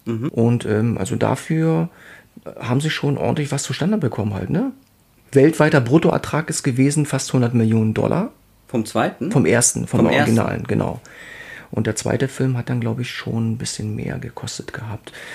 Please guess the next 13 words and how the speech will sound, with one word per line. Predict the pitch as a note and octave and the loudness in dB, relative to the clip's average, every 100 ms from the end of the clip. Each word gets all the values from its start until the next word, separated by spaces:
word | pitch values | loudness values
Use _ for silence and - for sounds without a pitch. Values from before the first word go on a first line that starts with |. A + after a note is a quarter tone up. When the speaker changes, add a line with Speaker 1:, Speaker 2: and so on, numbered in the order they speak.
| - - | -16 -4
Speaker 2:
Hat | - - | -2 0
aber | C#3+ D3 | 0 0
dann | C#3+ C#3 | 0 0
auch | - E2+ - - | -4 -4 -4 -2
nur, | C3 C#3+ C#3 | 0 0 -2
ich | - | -4
glaub, | A2 - | -2 -2
sechzig | C3+ - - | -2 -4 -2
Millionen | B2 A#2 | 0 2
Dollar | A2 A#2+ D3 | 2 2 0
hat | D#3 | -4
er | D#3+ | -4
gekostet, | D3+ D#3+ - - | -4 -6 -6 -4